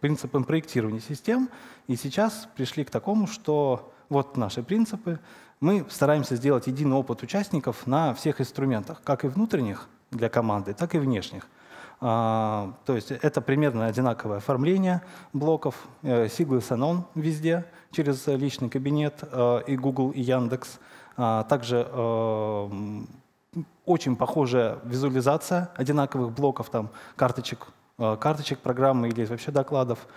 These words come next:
А, мы стараемся з-, достичь того, чтобы человек получал доступ до онлайн-трансляции в два клика. Первый клик — это в, в письме,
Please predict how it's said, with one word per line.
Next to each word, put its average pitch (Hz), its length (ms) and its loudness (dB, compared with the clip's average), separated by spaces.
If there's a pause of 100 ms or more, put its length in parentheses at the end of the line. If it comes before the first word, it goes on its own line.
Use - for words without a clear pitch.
(340)
А, 117 680 2 (520)
мы 147 160 4
стараемся 135 440 2
з-, 120 100 -2 (340)
достичь 139 560 0
того, 127 260 2
чтобы 113 420 -2 (240)
человек 147 320 2
получал 123 380 0
доступ 131 400 -2
до 131 240 2
онлайн-трансляции 123 960 0 (320)
в 123 400 2
два 120 340 2
клика. 131 480 0 (240)
Первый 123 280 2
клик — 120 240 -2
это 117 180 0
в, - 20 -4
в 110 280 -12
письме, 175 460 0